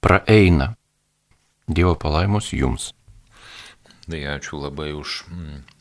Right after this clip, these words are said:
Speaker 2: palaiminimą. Čia turbūt, e, klausytojas, e, ar klausytoja, mm,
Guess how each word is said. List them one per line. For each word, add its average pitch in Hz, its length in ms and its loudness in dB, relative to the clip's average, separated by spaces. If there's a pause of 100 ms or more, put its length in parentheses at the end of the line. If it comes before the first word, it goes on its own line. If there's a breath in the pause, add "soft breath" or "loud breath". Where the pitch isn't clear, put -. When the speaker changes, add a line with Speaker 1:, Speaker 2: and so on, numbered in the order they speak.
(120)
Speaker 2:
palaiminimą. 87 880 -4 (640 loud breath)
Čia - 160 -2
turbūt, 101 520 -2
e, 92 280 0
klausytojas, 87 1040 -2
e, 87 140 -2 (1200)
ar 85 120 -10
klausytoja, 78 1160 -6 (260)
mm, 73 460 -14